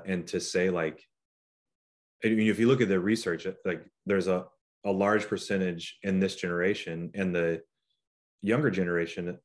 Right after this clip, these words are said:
uh, people who say they're, they don't have faith or they're not religious, like, but they're super interested in, in spirituality. They're interested in, like,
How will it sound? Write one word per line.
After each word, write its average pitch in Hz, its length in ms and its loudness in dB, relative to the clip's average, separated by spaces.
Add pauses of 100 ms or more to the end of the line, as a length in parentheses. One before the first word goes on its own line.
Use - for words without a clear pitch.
uh, 95 240 2
people 98 300 0
who 98 140 -4
say 92 200 2
they're, 90 400 -2
they 92 180 -2
don't 95 360 -2
have 90 180 -8
faith 78 320 -6
or 87 40 -4
they're 87 160 -2
not 85 280 -4
religious, 82 600 -4
like, 87 180 -6 (300)
but 107 100 2
they're 101 160 4
super 117 420 0
interested 87 800 -4
in, 85 540 -4 (300)
in 92 140 -2
spirituality. 87 960 -4
They're 85 200 -2
interested 85 540 -6
in, 80 140 -8
like, 78 260 -8